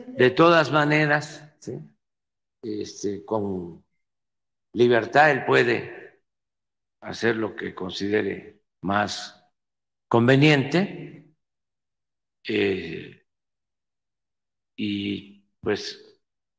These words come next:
como él comprenderá, y todos, ¿no? Yo tengo que, eh, hacer valer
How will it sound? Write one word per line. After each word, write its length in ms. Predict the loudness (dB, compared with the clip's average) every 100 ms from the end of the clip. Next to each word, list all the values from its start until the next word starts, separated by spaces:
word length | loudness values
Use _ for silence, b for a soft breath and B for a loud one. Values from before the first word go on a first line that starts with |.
| _
como 280 | -6 0 2
él 120 | 2
comprenderá, 1040 | 0 0 2 4 4 6 4 0 -12 -16 -14
y 140 | -14
todos, 640 | -2 0 2 -2 -6 -14 -16
¿no? 260 | -18 _ _ _ _ _ _ _ _ _ -4
Yo 160 | -2
tengo 440 | -2 -2 0 -2 0
que, 680 | 0 0 -2 -10 -20 _ _ _ _ _ _ _
eh, 680 | -4 -2 -2 -4 -8 -14 -20 _ _ _ _ _ _ _ _ _ _ _ _ _ _ _ -10
hacer 540 | -8 -2 0 0 0 0
valer 600 | 2 4 2 0 -14